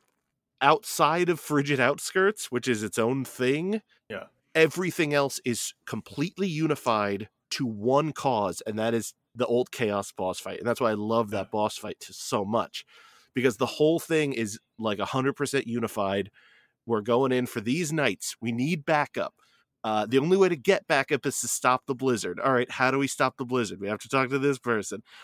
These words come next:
Speaker 1: Like, it, it, every domino leads to the next in the most perfect way possible.
Speaker 2: And I think it has,
Speaker 1: Um,
Speaker 2: like, the perfect, like, amount of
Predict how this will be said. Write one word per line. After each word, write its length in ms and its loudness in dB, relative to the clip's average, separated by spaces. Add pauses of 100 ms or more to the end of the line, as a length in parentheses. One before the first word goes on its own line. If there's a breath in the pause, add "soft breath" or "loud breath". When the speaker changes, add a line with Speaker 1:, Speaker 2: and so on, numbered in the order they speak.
Speaker 1:
Like, 260 0 (140)
it, 180 0
it, 180 0 (260)
every 520 0
domino 500 2
leads 320 -2
to 120 -2
the 120 -2
next 520 -6 (120)
in 220 0 (380)
the 300 -4 (280)
most 320 -2
perfect 400 -2
way 320 2
possible. 680 -6 (540)
Speaker 2:
And 120 -6
I 60 -2
think 180 -2
it 80 -4
has, 180 -2
Speaker 1:
Um, 20 -4
Speaker 2:
like, 160 -6
the 80 -10
perfect, 640 -8 (260)
like, 380 -10
amount 440 -6
of 500 -10